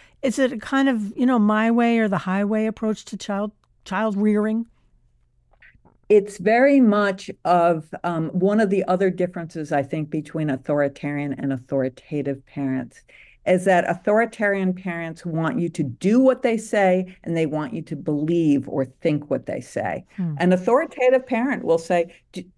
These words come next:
Speaker 2: you know, I know you don't agree with me, but those are the rules. I want you to do it. Disagree with me. That's fine." In other words, they're respecting the child's autonomy, but they're still expecting them to do what they want.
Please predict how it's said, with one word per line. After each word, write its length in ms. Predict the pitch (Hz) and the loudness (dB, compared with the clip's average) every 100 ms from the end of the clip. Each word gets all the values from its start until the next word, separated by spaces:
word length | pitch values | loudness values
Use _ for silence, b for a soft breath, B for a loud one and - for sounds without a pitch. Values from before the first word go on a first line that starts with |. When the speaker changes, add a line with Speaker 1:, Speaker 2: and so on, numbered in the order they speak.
| _ | _
Speaker 2:
you 100 | 233 | 0
know, 220 | 226 214 202 | 0 0 0
I 100 | 226 | 2
know 140 | 240 | 4
you 160 | 269 302 | 2 2
don't 160 | 277 | 0
agree 240 | 254 190 175 | 0 0 0
with 180 | 170 | -2
me, 220 | 185 175 180 | -4 -6 -8
but 120 | - - | -10 0
those 240 | 160 190 | 0 2
are 40 | |
the 120 | 262 254 | 0 2
rules. 360 | 202 190 185 - | 2 0 -2 -6
I 80 | 156 | -6
want 280 | 160 175 | -4 -4
you 80 | 220 | -4
to 100 | 220 | -6
do 220 | 190 175 | 0 2
it. 180 | 170 - _ _ _ | 2 0 _ _ _
Disagree 440 | 262 285 302 311 | -4 -4 -6 -4
with 160 | 339 - | -4 -4
me. 120 | 170 | -2
That's 280 | 143 185 - | 0 0 -2
fine." 320 | - 214 156 | -8 -4 -4
In 140 | 127 208 | -2 0
other 200 | 208 208 | 2 4
words, 260 | 208 202 b b b | 2 0 b b b
they're 120 | 202 | -2
respecting 640 | 202 208 - 233 240 269 247 | -2 -4 -2 -2 -2 -4 -4
the 80 | 208 | -4
child's 460 | - 196 190 185 | -2 0 0 -2
autonomy, 720 | - 170 254 277 240 170 131 B _ | -8 -8 -6 -2 0 0 -4 B _
but 120 | - | -2
they're 120 | 240 | 0
still 300 | 233 - 233 233 | 0 -2 -2 -2
expecting 720 | - - 160 160 156 151 170 B _ | -6 -6 -6 -6 -8 -8 -12 B _
them 180 | 147 | -2
to 120 | 143 - | -2 -2
do 160 | 147 | 0
what 160 | 147 143 | 0 -2
they 100 | 143 | -2
want. 260 | 143 147 | -2 -4